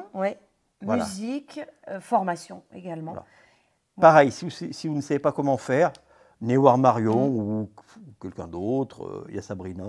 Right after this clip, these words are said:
Speaker 2: il y a,
Speaker 1: Il y a
Speaker 2: <laughs> il y a tout le monde,
Speaker 1: Amélie,
Speaker 2: il y a
Speaker 1: voilà,
Speaker 2: Amélie,
Speaker 1: l'équipe
Speaker 2: ouais.
Speaker 1: est là, euh,
Speaker 2: Ouais.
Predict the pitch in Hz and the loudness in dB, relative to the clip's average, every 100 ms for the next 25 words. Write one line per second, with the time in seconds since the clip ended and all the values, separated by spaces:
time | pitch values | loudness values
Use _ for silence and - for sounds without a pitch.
0 | 113 117 147 196 170 151 160 156 190 220 | -12 -10 -8 -4 -2 -2 -4 -6 -6 -2
1 | 175 143 - 214 - 226 220 214 220 214 | 0 0 -2 -6 -8 -8 -4 -2 0 2
2 | 180 160 101 92 | 0 0 -4 -6